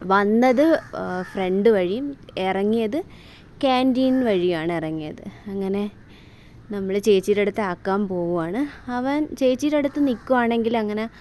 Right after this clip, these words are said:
വലിയ പിണക്കമൊന്നുമില്ല, ഞാൻ വേണമെന്നൊന്നുമില്ല. അവിടെ മക്കളുമാർ കളിക്കാനുള്ളത് കൊണ്ട് അവിടെ നിന്നോളും.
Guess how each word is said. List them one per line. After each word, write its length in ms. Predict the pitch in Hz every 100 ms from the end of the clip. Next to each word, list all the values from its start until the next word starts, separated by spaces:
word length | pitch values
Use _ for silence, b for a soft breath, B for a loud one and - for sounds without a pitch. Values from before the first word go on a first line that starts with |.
| B B B -
വലിയ 200 | 214 220
പിണക്കമൊന്നുമില്ല, 1080 | 233 202 190 196 233 226 208 202 170 165 -
ഞാൻ 260 | 202 202 208
വേണമെന്നൊന്നുമില്ല. 1160 | 190 180 190 196 196 196 190 190 165 160 165 -
അവിടെ 380 | 190 185 190 196 B B B B - - -
മക്കളുമാർ 720 | 196 190 - 208 214 208 220
കളിക്കാനുള്ളത് 720 | 214 190 180 202 214 196 190 190
കൊണ്ട് 260 | 190 196
അവിടെ 480 | 262 277 247 196 202
നിന്നോളും. 640 | 196 185 175 180 165 196